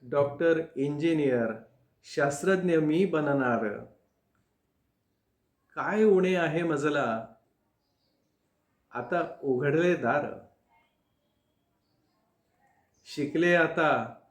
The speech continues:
भवितव्याचा करते मी विचार, शिकले आता भवितव्याचा करते मी विचार, उजाडले सर्वत्र बघा, उघडले आता दार.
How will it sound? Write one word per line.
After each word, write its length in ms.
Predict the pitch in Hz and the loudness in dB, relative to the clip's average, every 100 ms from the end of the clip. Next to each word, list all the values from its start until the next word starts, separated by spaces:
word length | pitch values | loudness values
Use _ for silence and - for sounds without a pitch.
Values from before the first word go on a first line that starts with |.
| _ | _
भवितव्याचा 1200 | 120 127 131 151 156 147 143 143 170 143 123 196 226 - _ _ _ - | -12 -4 -2 0 0 0 0 0 0 0 0 -2 -8 -16 _ _ _ -8
करते 400 | 151 165 214 202 | -2 0 4 4
मी 180 | 190 | 4
विचार, 680 | 165 151 143 127 107 98 - - _ _ _ _ _ _ _ _ _ _ _ - | 2 0 0 0 0 -4 -8 -18 _ _ _ _ _ _ _ _ _ _ _ -18
शिकले 480 | - 143 175 180 | -10 -6 -2 2
आता 340 | 143 113 104 98 - _ _ _ _ _ _ _ 117 | 2 0 -4 -8 -12 _ _ _ _ _ _ _ -12
भवितव्याचा 840 | 127 143 156 160 139 147 147 180 | -4 0 2 2 2 0 0 -4
करते 480 | 175 156 143 - 180 | -2 -2 -2 0 0
मी 200 | 165 175 | 2 2
विचार, 720 | 156 147 151 160 147 135 202 180 - _ _ _ _ _ _ _ _ _ _ _ _ _ _ _ - | 2 0 0 2 2 0 -4 -8 -20 _ _ _ _ _ _ _ _ _ _ _ _ _ _ _ -8
उजाडले 640 | 143 160 185 196 202 220 | 0 4 6 6 6 4
सर्वत्र 580 | 214 185 175 196 202 185 | 4 2 4 2 2 2
बघा, 480 | 151 135 135 113 107 - - - - - _ _ _ - | 2 2 0 -2 -4 -12 -20 -20 -20 -20 _ _ _ -6
उघडले 440 | 123 135 151 170 | -2 0 0 2
आता 240 | 131 110 110 | 2 2 -2
दार. 340 | 90 87 - | -2 -4 -8